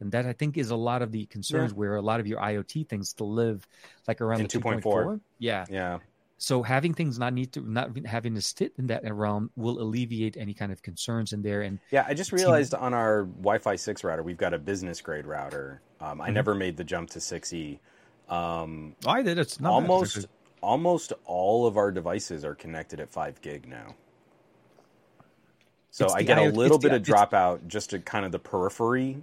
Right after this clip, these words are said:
Speaker 2: of our
Speaker 1: Yeah.
Speaker 2: network, you know, sort of at the edges of our home, but almost everything else is pretty solid. So we haven't really landed on two point four.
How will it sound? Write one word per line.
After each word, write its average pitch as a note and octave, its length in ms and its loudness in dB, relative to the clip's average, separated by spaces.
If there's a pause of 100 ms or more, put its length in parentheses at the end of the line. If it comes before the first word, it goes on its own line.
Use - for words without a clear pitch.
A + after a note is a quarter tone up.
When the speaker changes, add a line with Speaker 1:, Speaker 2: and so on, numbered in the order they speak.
(120)
Speaker 2:
of A#2+ 200 2
our B2+ 100 4
Speaker 1:
Yeah. A2 120 4
Speaker 2:
network, C#3+ 440 -4 (120)
you E2+ 80 -8
know, E2 100 -6
sort F2+ 180 -6
of E2 80 -4
at F2 100 -8
the D#2+ 180 -6
edges F2+ 320 -6
of G2+ 100 -6
our A2 140 4
home, A#2+ 340 -2
but F2 320 0 (240)
almost D3 320 -4
everything D3 320 -4
else C#3+ 280 -4
is D#2+ 380 -6 (140)
pretty D3 400 -6
solid. E2 600 -2 (520)
So F#2+ 120 -4
we A#2+ 140 0
haven't D3 440 0
really G2+ 320 -2
landed F#2 380 -4
on F2+ 160 -6
two F#2+ 160 -10
point E2+ 280 -12
four. D#2+ 540 -6